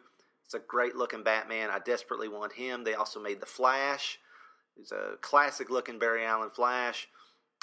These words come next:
Uh, Lex Luthor, uh, has the same head sculpt, or similar head sculpt, to the, uh,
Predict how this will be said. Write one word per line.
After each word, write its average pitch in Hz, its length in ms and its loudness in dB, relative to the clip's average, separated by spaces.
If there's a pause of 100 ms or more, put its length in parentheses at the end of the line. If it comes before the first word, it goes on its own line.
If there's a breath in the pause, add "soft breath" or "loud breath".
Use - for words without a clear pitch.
Uh, 110 140 4
Lex 120 240 0
Luthor, 151 760 2
uh, 107 260 2
has 117 260 0
the 113 80 -10
same 127 440 -4
head 123 260 2
sculpt, - 480 0 (300 loud breath)
or 110 200 4
similar 147 400 4
head 123 180 2
sculpt, 123 460 0 (460 soft breath)
to 127 280 -2
the, 113 300 0
uh, 107 340 -2